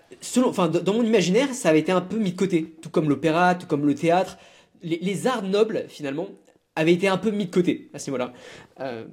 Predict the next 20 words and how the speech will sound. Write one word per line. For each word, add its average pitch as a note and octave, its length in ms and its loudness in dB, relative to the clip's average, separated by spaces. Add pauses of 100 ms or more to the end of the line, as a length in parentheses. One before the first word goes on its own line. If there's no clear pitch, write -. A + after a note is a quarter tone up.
(180)
enfin, C3 160 -10
pas F#3 120 -2
les E3+ 160 -2
arts D#3+ 140 0
nobles, F#3 220 -2
mais D3 160 -2
ce, D3+ 160 -6
ce - 120 -8
style, - 460 -8
ce - 140 -8
style - 180 -4
artistique E3+ 440 -6
a D3+ 40 2
été C3 160 -4
un, B2 160 -4
un C#3+ 100 -4
peu C#3+ 80 0
mis C#3+ 80 2
de C#3+ 60 -6
côté. - 220 -4